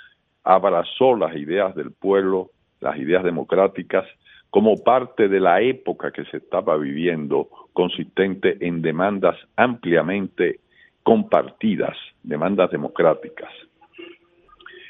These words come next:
De forma que, eh, abril del sesenta y cinco respondió a un anhelo ampliamente,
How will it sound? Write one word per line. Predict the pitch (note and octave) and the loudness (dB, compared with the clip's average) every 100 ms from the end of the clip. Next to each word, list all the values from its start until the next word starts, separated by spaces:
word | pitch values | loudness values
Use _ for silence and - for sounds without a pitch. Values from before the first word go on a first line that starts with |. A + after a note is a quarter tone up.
| - - | -4 2
De | C3+ | 4
forma | D#3 D#3 D3+ | 4 2 0
que, | - C#3 C#3 - _ _ - - | 2 2 2 -2 _ _ -20 -10
eh, | - G2 F#2 F2+ | -2 0 0 0
abril | - G2+ C#3 D3+ | -2 0 0 -2
del | C#3+ B2 | 0 -2
sesenta | G#2+ B2 A#2+ A2+ | -4 -4 -2 0
y | G2+ - | -2 -2
cinco | G#2+ G2 F2+ | -4 -2 0
respondió | F#2 F#2+ - F2 E2 F2+ A#2+ A#2+ A#2+ _ - - - _ | 2 0 0 -2 0 2 4 4 0 _ -20 -20 -20 _
a | - G2 | 2 4
un | A#2 D3 C#3 | 4 0 0
anhelo | A2 A2 C3 C#3+ G2 E2+ C#2 - _ _ _ _ - | 0 0 -4 -2 0 0 0 -6 _ _ _ _ 2
ampliamente, | G3+ G3 E3 A2+ G2+ F#2+ A2+ C3 B2+ - A2+ A2+ - | 2 2 -4 -2 0 0 0 -4 -8 -6 -4 -4 -6